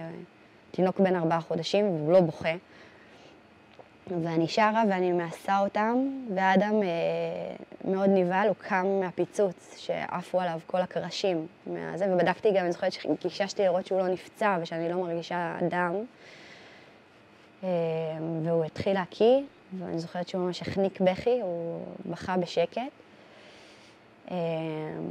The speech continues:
ושמע-, שמענו אותם שופכים חומר בעירה, והתחלנו להריח את העשן.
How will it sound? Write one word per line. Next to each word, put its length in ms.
ושמע-, 1080
שמענו 480
אותם 240
שופכים 480
חומר 420
בעירה, 340
והתחלנו 800
להריח 340
את 60
העשן. 400